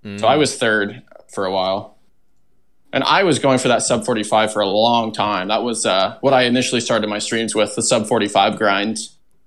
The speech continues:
Speaker 2: slash world record attempts.
Speaker 1: That's so insane that it's now forty-two, right? For, what, what is the current world record? Forty-two s-, seventeen?
Speaker 2: Seventeen, yeah.
Speaker 1: Seventeen? Okay.
Speaker 2: Forty-two seventeen.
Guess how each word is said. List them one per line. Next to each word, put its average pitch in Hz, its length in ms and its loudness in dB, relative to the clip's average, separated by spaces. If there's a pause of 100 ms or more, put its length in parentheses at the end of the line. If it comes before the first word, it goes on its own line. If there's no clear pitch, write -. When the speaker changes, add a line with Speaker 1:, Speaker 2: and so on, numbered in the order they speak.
(800)
Speaker 2:
slash 110 380 0
world 110 140 -2
record 104 260 -2
attempts. 104 460 -4
Speaker 1:
That's - 180 -18
so 98 160 -8
insane 90 340 -12
that 85 80 -14
it's 87 120 -16
now 92 100 -10
forty-two, 87 1120 -14
right? 90 280 -8
For, 123 260 -6
what, 123 260 -2
what 147 180 -2
is 165 140 -8
the 165 200 -2
current 165 260 -6
world 160 200 -4
record? 156 240 -8
Forty-two 135 300 -10
s-, - 760 -20 (320)
seventeen? 165 420 -6
Speaker 2:
Seventeen, 131 500 0
yeah. 98 220 0
Speaker 1:
Seventeen? - 260 -16 (120)
Okay. 87 100 -20 (380)
Speaker 2:
Forty-two 139 440 2
seventeen. 110 600 -2